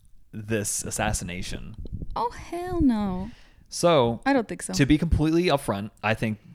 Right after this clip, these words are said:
Speaker 1: this particular conspiracy is also B S.
Speaker 2: Mm-hmm.
Speaker 1: I do not think that, but I wanna share it anyways, as this was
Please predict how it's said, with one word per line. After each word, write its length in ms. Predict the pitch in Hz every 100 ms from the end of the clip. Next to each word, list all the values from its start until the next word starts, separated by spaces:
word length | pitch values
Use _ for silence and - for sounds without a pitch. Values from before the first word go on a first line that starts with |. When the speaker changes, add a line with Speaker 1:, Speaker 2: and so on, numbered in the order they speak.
| _
Speaker 1:
this 300 | 117 120 -
particular 600 | - - 101 113 117 113 113
conspiracy 540 | 107 - 98 104 104
is 120 | 101
also 320 | 101 104 107
B 220 | 104 92 73
S. 360 | 95 - - 214
Speaker 2:
Mm-hmm. 360 | 214 208 208 202 _ _ -
Speaker 1:
I 140 | 110 110
do 100 | 110
not 280 | 107 113
think 240 | - 101 107
that, 260 | 110 120
but 100 | 117
I 60 | 117
wanna 160 | 123 113
share 200 | 117 98
it 40 |
anyways, 420 | 107 107 117 117
as 380 | - 101 104 104
this 180 | 110 -
was 540 | 110 107 107 104 -